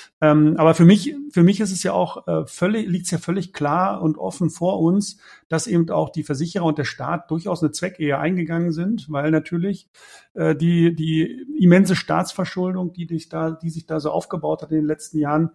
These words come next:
äh, und die über Staats-, äh, Anleihen natürlich auch finanziert wird, einen, äh, eifrigen Abnehmer gefunden hat in den Lebensversicherungen, die natürlich dadurch diese, diese Sache auch, äh,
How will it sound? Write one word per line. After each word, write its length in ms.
äh, 100
und 220
die 60
über 200
Staats-, 680
äh, 60
Anleihen 880
natürlich 480
auch 220
finanziert 600
wird, 520
einen, 580
äh, 60
eifrigen 720
Abnehmer 480
gefunden 500
hat 240
in 180
den 340
Lebensversicherungen, 760
die 100
natürlich 440
dadurch 420
diese, 540
diese 180
Sache 280
auch, 380
äh, 180